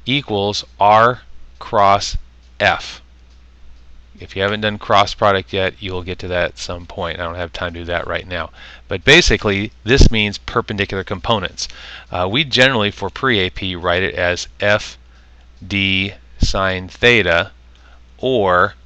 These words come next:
F perpendicular to the distance. But you know, sometimes it's difficult to find the perpendicular force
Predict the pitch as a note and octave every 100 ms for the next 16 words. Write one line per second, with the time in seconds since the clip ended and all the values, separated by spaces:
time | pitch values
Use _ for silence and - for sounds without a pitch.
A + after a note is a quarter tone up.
0 | - - - - - - G#2+ A2 - -
1 | - - - - - - - G2 G2+ G2
2 | F2+ B2+ - G2 F2+ F2+ - F#2 F#2 A2+
3 | A2+ - E2 - - - - - - C3+
4 | C3+ - G#3 C4 - G#2+ G#2+ B2+ - D3+
5 | C#3+ C3+ C3 A2 - D#3 D3+ G#2 - A2+
6 | G#2+ F#2+ - F#2 F#2 - E3+ G#2+ G#2+ -